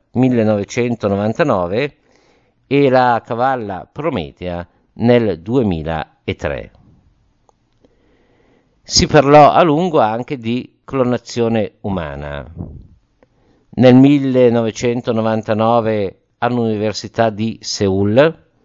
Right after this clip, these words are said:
e nel duemilauno alla Advanced Cell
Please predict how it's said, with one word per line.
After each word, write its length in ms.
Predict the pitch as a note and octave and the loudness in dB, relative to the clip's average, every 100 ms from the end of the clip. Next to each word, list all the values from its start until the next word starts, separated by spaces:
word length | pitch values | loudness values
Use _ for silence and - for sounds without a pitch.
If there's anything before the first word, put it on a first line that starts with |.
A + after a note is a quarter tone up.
| _ _ _ _ _ _ - | _ _ _ _ _ _ 2
e 240 | F3+ G3+ | 4 4
nel 220 | - C3 C3 | 4 2 2
duemilauno 1400 | C#3 C#3+ E3+ B2 A2 - F3 A#2 F#2+ G2 G#2+ C3 - - | 0 2 2 0 -2 -4 -6 -6 -4 -2 0 -2 -4 -4
alla 640 | A2+ A#2+ A#2+ A2 G2 - - | -2 -2 0 -2 -2 -6 -6
Advanced 1500 | B2 A2+ A2 F#2 _ _ _ B2 A#2 A2 - D3 D3+ - | -6 -4 -6 -6 _ _ _ 4 4 4 -2 -2 -2 -2
Cell 560 | - - A#2 A2+ G#2+ | -12 -6 -2 0 -2